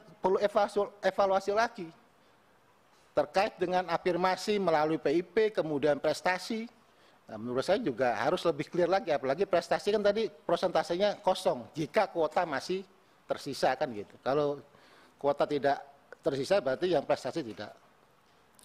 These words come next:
Jadi karena itu menurut saya, eh, memang pertanyaannya hampir sama dengan Pak Ketua.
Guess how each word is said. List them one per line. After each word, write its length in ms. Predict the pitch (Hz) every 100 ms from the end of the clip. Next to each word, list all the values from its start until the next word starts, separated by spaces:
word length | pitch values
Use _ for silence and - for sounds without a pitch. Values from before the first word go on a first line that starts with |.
| -
Jadi 200 | - 135 151
karena 240 | 160 139
itu 240 | 123 -
menurut 320 | 208 165 139 135
saya, 400 | 113 117 208 254 - _ - - - _ _
eh, 440 | 139 147 147 143 135
memang 400 | 170 214 240 - - - _
pertanyaannya 840 | 202 - 190 175 185 175 170 202 247
hampir 240 | 190 170 160
sama 240 | 254 294
dengan 240 | 208 170 160
Pak 240 | 143 185
Ketua. 320 | 190 175 110